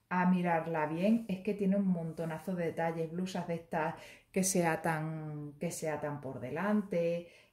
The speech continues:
em, botes de estos de perfume, eh, cajitas de regalos, perchas, lámparas, bueno, es que es, mm, cuanto más lo veo, más me gusta.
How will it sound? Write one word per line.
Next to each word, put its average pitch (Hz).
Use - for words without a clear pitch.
em, 160
botes 175
de 170
estos 170
de 170
perfume, 175
eh, 175
cajitas 170
de 165
regalos, 175
perchas, 180
lámparas, 180
bueno, 156
es 185
que 190
es, -
mm, 165
cuanto 165
más 175
lo 214
veo, 214
más 175
me 127
gusta. -